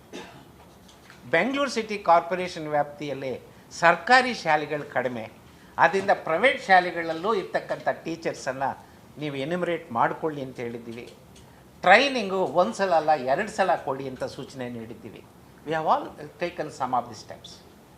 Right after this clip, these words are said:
to improve the situation. ಎಲ್ಲ ಶಿಕ್ಷಣ ಯೂನಿವರ್ಸಿಟೀಸ್ ನಮ್ಮ ಕರ್ನಾಟಕದಲ್ಲಿ ಏನಿದೆ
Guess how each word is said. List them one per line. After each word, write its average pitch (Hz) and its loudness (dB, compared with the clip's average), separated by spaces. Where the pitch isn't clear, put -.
to 165 -4
improve 214 0
the 185 -8
situation. - -16
ಎಲ್ಲ 247 4
ಶಿಕ್ಷಣ 214 -6
ಯೂನಿವರ್ಸಿಟೀಸ್ 160 -6
ನಮ್ಮ 143 -8
ಕರ್ನಾಟಕದಲ್ಲಿ 135 -2
ಏನಿದೆ 120 -8